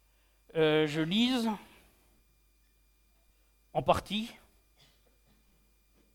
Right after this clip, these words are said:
Vous priez pour changer la société,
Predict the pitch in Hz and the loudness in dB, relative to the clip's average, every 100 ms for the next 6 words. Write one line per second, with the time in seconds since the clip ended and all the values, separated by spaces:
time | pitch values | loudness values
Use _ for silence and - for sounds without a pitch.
0 | _ _ _ - _ - - - - _ | _ _ _ -20 _ -20 -20 -20 -20 _
1 | _ _ _ _ - 208 226 339 311 262 | _ _ _ _ -4 -4 0 2 4 4
2 | - 233 208 170 - - 285 262 226 190 | 2 2 2 0 0 4 6 6 4 4
3 | 202 - 175 180 220 254 | 0 -2 -4 0 -2 -2